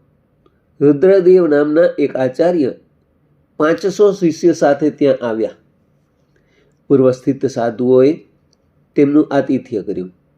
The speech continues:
તેમનું અતિશુદ્ધ એવું ચારિત્ર જોઈને વિજયસેન સુરીના શિષ્યોના મનમાં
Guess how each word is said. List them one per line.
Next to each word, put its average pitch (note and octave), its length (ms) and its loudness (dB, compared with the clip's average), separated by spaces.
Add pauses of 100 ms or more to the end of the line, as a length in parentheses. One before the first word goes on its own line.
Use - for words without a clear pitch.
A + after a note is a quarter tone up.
(640)
તેમનું G3 400 0
અતિશુદ્ધ G#3 640 -2 (180)
એવું D#3+ 340 2
ચારિત્ર D#3 460 0
જોઈને B2+ 580 0 (1080)
વિજયસેન C#3+ 720 2
સુરીના C#3 640 0 (840)
શિષ્યોના F#3 840 0
મનમાં D3 760 0